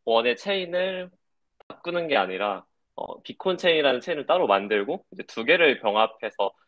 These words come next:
합의 알고리즘을 변경하려고 해요. 근데 왜 이렇게 해야 되냐면, 어, 이 기존에 돌고 있던 체인을 이제 아무런 중단 없이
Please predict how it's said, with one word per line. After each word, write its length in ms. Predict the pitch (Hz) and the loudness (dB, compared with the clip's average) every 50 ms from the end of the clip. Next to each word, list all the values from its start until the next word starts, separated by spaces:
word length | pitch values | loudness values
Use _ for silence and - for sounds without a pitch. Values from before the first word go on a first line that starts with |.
| _ _ | _ _
합의 260 | - 170 170 180 147 | -2 -2 2 6 6
알고리즘을 600 | 104 101 101 104 123 120 110 110 104 104 95 95 | 6 6 6 2 -2 -6 -8 -8 -8 -8 -8 -8
변경하려고 680 | - 113 101 104 104 107 104 101 104 98 95 92 98 101 | -8 -8 -6 -4 -2 -2 -2 -4 -4 -6 -6 -4 -4 -4
해요. 240 | 113 110 120 113 101 | -4 -4 -6 -6 -8
근데 200 | - 104 101 92 - _ _ _ _ _ | -6 -4 -4 -4 -4 _ _ _ _ _
왜 240 | - 120 143 165 165 | 0 4 6 8 8
이렇게 640 | 127 107 127 127 - - - 135 120 113 104 101 101 - | 6 6 2 0 -2 -4 -2 -2 0 0 -2 -4 -6 -4
해야 160 | 165 165 151 | -4 -4 -4
되냐면, 480 | 117 107 98 95 92 101 120 113 98 87 _ _ _ _ _ _ _ _ _ _ _ _ _ _ _ _ _ _ _ _ _ _ _ _ _ _ - | -4 -8 -12 -12 -10 -10 -10 -10 -10 -12 _ _ _ _ _ _ _ _ _ _ _ _ _ _ _ _ _ _ _ _ _ _ _ _ _ _ -18
어, 180 | - - 73 - _ _ _ _ _ _ | -16 -16 -16 -18 _ _ _ _ _ _
이 120 | - 127 - - | -20 -18 -16 -14
기존에 420 | - - 139 127 160 160 151 135 | -10 -6 -2 0 2 2 2 2
돌고 300 | - 131 127 127 139 151 147 | 0 0 -2 0 0 -2 -2
있던 220 | 147 - 127 127 | 0 0 -2 -2
체인을 380 | - 185 185 175 160 180 190 131 | 0 0 0 0 0 0 -4 -4
이제 400 | 175 - 104 98 95 92 95 - - _ | -4 -4 -2 -2 -2 -2 -6 -8 -8 _
아무런 420 | - 113 110 131 143 147 143 127 | 0 2 2 2 2 0 0 -2
중단 380 | - - 131 120 110 107 135 120 | -2 -6 -8 -2 2 4 4 4
없이 640 | 104 95 92 - - - - 110 101 98 92 92 92 | 4 2 -2 -4 -12 -12 -8 -6 -4 -4 -6 -8 -12